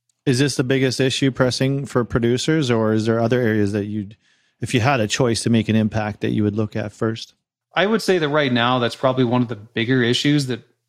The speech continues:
Speaker 2: maybe producers should be looking at. I mean, there's lots of other things. Market access is faded as a big problem, but it hasn't gone away. Like, covid nineteen sort of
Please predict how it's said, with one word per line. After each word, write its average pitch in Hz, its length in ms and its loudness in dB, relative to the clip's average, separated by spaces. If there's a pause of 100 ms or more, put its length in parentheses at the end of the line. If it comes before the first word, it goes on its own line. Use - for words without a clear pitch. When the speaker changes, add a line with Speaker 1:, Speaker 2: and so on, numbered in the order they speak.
Speaker 2:
maybe 117 320 -2
producers 117 500 -2
should 123 180 -2
be 123 120 2
looking 113 340 2
at. 135 340 2
I 123 100 -4
mean, 131 320 0 (260)
there's 185 140 0
lots 233 240 0
of 131 100 0
other 117 220 2
things. 131 360 2 (100)
Market 151 300 0
access 123 640 0
is 110 320 -4 (220)
faded 123 580 -2 (680)
as 120 220 0
a 113 80 -2
big 113 300 -4
problem, 127 480 0
but 120 140 2
it 110 80 -2
hasn't 156 320 2
gone 110 200 0
away. 110 440 0
Like, 113 280 -2 (380)
covid 151 540 0 (800)
nineteen 135 640 2
sort 139 340 0
of 113 280 -6